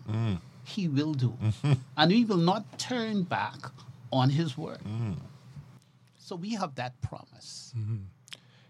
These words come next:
Speaker 3: You know, when I think about the consolation we get from Christ's words, "All power is given unto me." Now, I'm in the construction field, right? And if I have to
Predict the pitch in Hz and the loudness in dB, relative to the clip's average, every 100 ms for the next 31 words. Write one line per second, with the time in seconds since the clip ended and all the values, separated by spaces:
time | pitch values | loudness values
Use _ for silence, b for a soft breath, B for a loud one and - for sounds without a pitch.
0 | B - 151 143 151 123 120 - 135 123 | B -6 0 4 6 6 4 4 0 2
1 | 107 110 104 104 104 - - 104 98 98 | 2 4 4 2 0 -2 -2 -2 -2 -4
2 | 98 - 139 127 127 113 107 117 110 101 | -6 0 4 4 2 -2 -2 -2 -2 -2
3 | 98 - 101 101 104 98 - 98 95 - | -4 -6 -10 -6 -6 -6 -8 -8 -8 -6
4 | 95 98 - 98 95 98 - 98 101 101 | -6 -8 -8 -8 -6 -8 -8 -8 -8 -10
5 | 117 101 101 - _ b b b b - | -10 -10 -12 -16 _ b b b b 2
6 | 123 120 120 123 - _ - 156 180 165 | 4 4 4 0 -6 _ 2 2 4 2
7 | 135 123 - 117 - 120 107 110 113 - | 0 -2 0 -2 0 -6 -4 -6 -6 -10
8 | - 117 131 131 - - - 135 123 113 | -6 -2 -2 -4 -20 -20 -4 0 2 0
9 | 110 110 - _ b b b b b b | -4 -8 -12 _ b b b b b b
10 | - 170 175 170 156 151 139 135 - - | -2 0 2 2 4 4 4 0 -6 -2
11 | 123 107 101 139 | 0 0 -4 -8